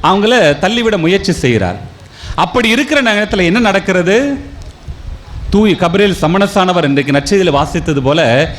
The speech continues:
அவர் கனவுல தோன்றாரு. கனவுல தோன்ற என்ன செய்றார்? சொல்றாரு, அவர் கருவுச்சிருப்பது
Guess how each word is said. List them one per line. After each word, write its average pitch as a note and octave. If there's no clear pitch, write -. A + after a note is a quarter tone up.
அவர் C#3+
கனவுல G3
தோன்றாரு. C#3
கனவுல A#3
தோன்ற G#3+
என்ன F#3
செய்றார்? D#3
சொல்றாரு, B2+
அவர் E3
கருவுச்சிருப்பது F#3+